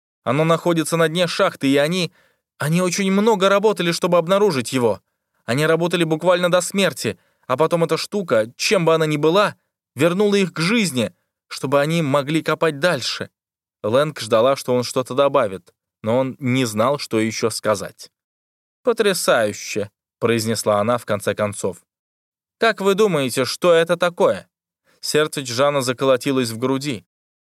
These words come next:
Он знал, что это приближается паническая атака. Он хотел сесть. Он хотел прервать разговор,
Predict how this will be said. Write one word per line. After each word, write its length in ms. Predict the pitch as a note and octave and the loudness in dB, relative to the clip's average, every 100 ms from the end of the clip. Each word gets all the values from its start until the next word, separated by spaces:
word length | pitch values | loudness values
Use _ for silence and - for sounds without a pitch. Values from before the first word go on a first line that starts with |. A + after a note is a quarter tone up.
| - | -2
Он 160 | B2 | -2
знал, 300 | A#2 A#2+ C#3 | 0 0 0
что 200 | B2+ - | 0 0
это 180 | B2 C3 | 0 -2
приближается 760 | A#2 A#2 A2+ G#2 A#2+ C3 - D3+ | -2 -2 0 2 2 2 0 -4
паническая 760 | C#3 A#2 G#2 G2+ - G#2+ G#2 | -2 -2 -4 -8 -2 0 2
атака. 480 | G#2 - F#2+ _ - _ _ _ - | 0 -6 -16 _ -20 _ _ _ -4
Он 160 | A2+ | -4
хотел 360 | A2 A#2 A#2+ A#2 | -2 -2 0 -2
сесть. 540 | - D3 A2 - - _ _ _ _ - | -2 -4 -4 -8 -18 _ _ _ _ -4
Он 140 | B2 | -2
хотел 340 | B2 B2+ C#3+ C3+ | -2 -2 -2 0
прервать 440 | C3+ C3 C#3 C3+ | 0 2 0 0
разговор, 600 | C3+ B2+ C#3+ D#3 C#3+ A2+ | -2 0 0 0 -2 -4